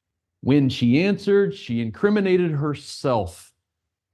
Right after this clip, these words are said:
Based on her answer, she was convicted, as was her husband. Ananias showed loyalty to money over God,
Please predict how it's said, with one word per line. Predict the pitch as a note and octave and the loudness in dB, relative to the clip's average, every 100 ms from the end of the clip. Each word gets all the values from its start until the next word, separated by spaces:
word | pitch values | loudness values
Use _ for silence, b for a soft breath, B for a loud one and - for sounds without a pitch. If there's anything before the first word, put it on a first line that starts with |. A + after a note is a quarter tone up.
| _ _ _ _ _ | _ _ _ _ _
Based | C#3+ E3+ E3+ | 2 2 0
on | F3 | -2
her | D#3+ E3 | 0 0
answer, | F3 E3+ F3 | 0 -2 -2
she | E3 D#3 | -2 -2
was | C#3+ | -4
convicted, | D3 C#3+ C3+ D#3+ E3 | -2 -4 -2 -2 0
as | C#3+ C#3 B2 | 0 0 -2
was | C#3 C3+ | -2 -2
her | C#3+ C#3 | -2 -2
husband. | C#3+ B2+ A2+ G2+ B B - | 0 -2 -4 -6 B B 0
Ananias | C#3+ D3+ D3+ D3+ D3 | 2 2 2 2 0
showed | - C#3+ C3+ A#2 | -2 0 0 0
loyalty | A#2 E3 E3+ E3 E3+ E3+ | 0 2 0 -4 -6 -6
to | E3+ C3+ | -4 -4
money | A2 C#3 D#3 A#2 F#2+ F2 F2 _ _ _ | 0 0 0 -2 -4 -8 -12 _ _ _
over | C3 B2+ C3+ | -2 0 0
God, | B2 A2 G#2 F#2 F2+ | 0 0 0 -2 -4